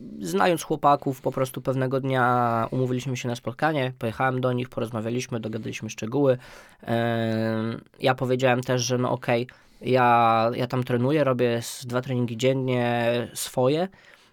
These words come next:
i dogadałem się z, z właścicielem zwyczajnie, że słuchaj, no, skoro spędzam tutaj, e, jakiś tam czas w klubie, mm, rezygnuję z tego, co robię tu w Łomży, to po prostu zorganizowałbyś mi ten czas wolny, żebym ja sobie mógł po prostu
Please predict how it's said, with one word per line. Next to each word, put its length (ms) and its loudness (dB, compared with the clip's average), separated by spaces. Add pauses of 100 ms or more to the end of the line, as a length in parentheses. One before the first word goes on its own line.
(340)
i 280 0
dogadałem 480 2
się 160 -6
z, 300 -4
z 380 2
właścicielem 520 -4
zwyczajnie, 460 -2
że 80 -6
słuchaj, 280 -4
no, 180 -2
skoro 340 -4
spędzam 360 -4
tutaj, 340 -2 (520)
e, 540 0
jakiś 300 -4
tam 160 -4
czas 600 0
w 140 -20
klubie, 560 2 (200)
mm, 360 -4
rezygnuję 640 0
z 260 -8
tego, 280 -2
co 760 -2
robię 240 -2
tu 120 -10
w 60 -6
Łomży, 380 0 (380)
to 100 -10
po 100 -6
prostu 520 -2
zorganizowałbyś 800 0
mi 80 -4
ten 160 -2
czas 200 -4
wolny, 300 2
żebym 220 0
ja 100 -2
sobie 240 -6
mógł 160 -4
po 120 -8
prostu 440 -6